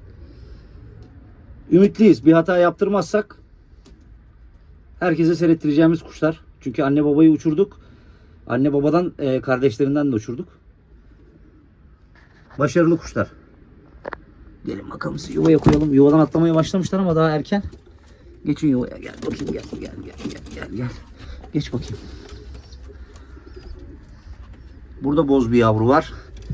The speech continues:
Biraz önce gösterdiğim gök erkeğin yavrusu. Takladan çıkartamadığımız dediğimiz erkeğin yavrusu. Çıkardık takladan da çok takla var.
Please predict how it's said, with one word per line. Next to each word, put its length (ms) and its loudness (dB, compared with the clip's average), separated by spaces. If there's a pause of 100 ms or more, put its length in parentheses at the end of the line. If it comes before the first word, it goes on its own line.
(440)
Biraz 180 8
önce 200 4
gösterdiğim 500 4
gök 180 2
erkeğin 360 -2 (1400)
yavrusu. 560 -2 (540)
Takladan 360 -2
çıkartamadığımız 680 0
dediğimiz 440 -6 (1000)
erkeğin 360 -2
yavrusu. 480 -4 (200)
Çıkardık 380 -4
takladan 380 -2
da 60 -2
çok 180 -4
takla 300 -4
var. 140 0